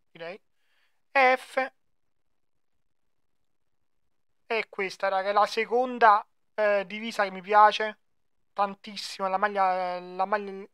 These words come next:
la maglia della Gruppa Ma, F D G,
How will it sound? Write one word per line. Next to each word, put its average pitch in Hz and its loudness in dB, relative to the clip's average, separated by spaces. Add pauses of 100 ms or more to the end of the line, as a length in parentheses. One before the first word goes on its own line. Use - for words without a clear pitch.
(120)
la 202 0
maglia 220 0
della 196 -2
Gruppa 214 -2
Ma, 214 2 (960)
F - -14
D 196 -12
G, 214 -12